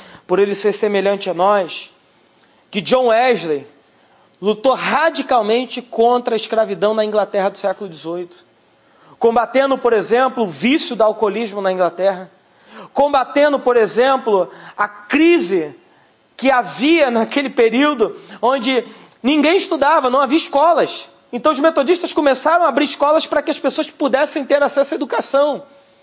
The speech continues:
João Calvino, em Genebra, ele não só pregava no púlpito, como ele começou a promover escolas para meninos e para meninas. Isso é algo extremamente inovador, porque só os homens podiam estudar naquele período.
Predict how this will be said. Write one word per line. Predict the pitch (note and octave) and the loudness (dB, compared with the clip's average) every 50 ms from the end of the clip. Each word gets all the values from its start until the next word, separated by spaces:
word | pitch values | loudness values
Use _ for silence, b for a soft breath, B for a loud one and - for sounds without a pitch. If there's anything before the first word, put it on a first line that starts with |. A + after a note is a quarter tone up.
| B B B B B A3 G#3+ | B B B B B -20 -8
João | - E3+ E3+ C#4 D4+ E4+ F4+ | -6 0 2 2 2 2 2
Calvino, | F4 E4+ C#4+ B3+ G3+ G3+ D4 E4 D#4 | 0 0 0 0 0 0 -2 0 0
em | D4 | 0
Genebra, | A3 C4 B3 A3 A#3 B3+ C#4+ D4 C#4 A#3 F3 C3+ C3 - - - _ B B B B B | 0 0 0 0 2 2 2 2 0 0 -2 -2 -4 -8 -18 -20 _ B B B B B
ele | B B3+ C4 D4 | B 0 2 2
não | D4+ E4+ F#4 | 2 2 0
só | F4 - E4 E4 | 0 0 0 0
pregava | E4 E4 D4+ C#4 A#3+ C4 C#4 C#4 C#4+ | 2 2 0 0 2 0 2 2 0
no | C4 B3 B3 | 0 0 -4
púlpito, | - - D4+ E4+ E4 - C#4+ | 0 0 0 0 0 -2 -4
como | A3+ D4+ D4 D4+ D4 | -2 0 2 2 0
ele | D4 D4 | 0 0
começou | - D#4 D4 C#4+ C4+ - - D#4 | -2 2 2 2 2 2 0 0
a | D#4 | 2
promover | D#4+ D#4 C#4+ C4+ C4 B3+ G3+ F#3 C#4 D4+ D4+ D4 D4 D4 C#4 C4+ B3+ B | 2 0 2 2 0 0 2 2 2 2 2 2 -2 -12 -10 -10 -4 B
escolas | C4+ D4+ - - - - - - C#4+ C#4+ D#4+ E4 D4+ B3+ G3+ E3+ - B B B B B - | 0 2 2 2 -2 -4 -4 0 0 2 2 2 2 2 0 -2 -4 B B B B B -2
para | - C4+ C#4+ C#4+ C#4 | 0 2 2 2 2
meninos | C4+ C4 C#4 C#4 C4+ B3+ C4 C4+ D4+ G4 A4+ A#4 A#4+ A#4+ A4+ A4+ - B B B | 2 2 2 2 2 4 4 4 6 6 4 4 4 4 2 2 2 B B B
e | - C#4+ | -4 -4
para | C#4+ - D4 D#4 E4+ E4 | 0 0 0 0 2 2
meninas. | E4 F4 G4+ F#4 E4+ D4+ D#4+ F#4 F#4+ F4 B3+ F#3+ F3 F#3+ | 2 2 4 4 6 6 6 6 6 4 2 2 2 2
Isso | C#4 E4+ E4+ - - | 2 2 2 2 2
é | D4+ C#4+ C4+ | 2 4 4
algo | D4 E4 E4+ C#4+ C4 | 4 4 2 2 2
extremamente | D4+ - - - - D#4 E4+ F#4+ F#4 F4 C#4+ C4 D4+ F4 - E4+ | 0 0 0 -2 -2 0 0 2 2 2 2 2 0 0 0 2
inovador, | D#4 D4+ D4 C#4+ B3 A3 C4 D#4+ D#4+ | 0 2 2 2 2 2 2 0 2
porque | - C#4+ - E4 D#4 | 0 -2 0 0 0
só | - - - E4 E4 F#4 G#4 | 0 0 0 2 2 2 2
os | F#4 - A#3+ A3+ | 0 -2 0 0
homens | C#4 D#4 F4 F4+ F4 - - B D4 C#4+ C#4 B | 2 2 4 2 2 0 0 B -10 -10 -12 B
podiam | - D#4+ D#4 E3 - E4+ F#4 | -2 -2 0 2 2 2 2
estudar | E4 - - F4 C#4 C#4 C#4+ | 2 0 -2 -2 0 0 0
naquele | D#4+ F4+ D#4 - F4 F4 | 0 0 0 2 0 0
período. | - D#4 D#4 C#4 C#4+ E4+ E4+ B3 F3 C#3 | 2 0 0 2 0 0 0 -4 -6 -10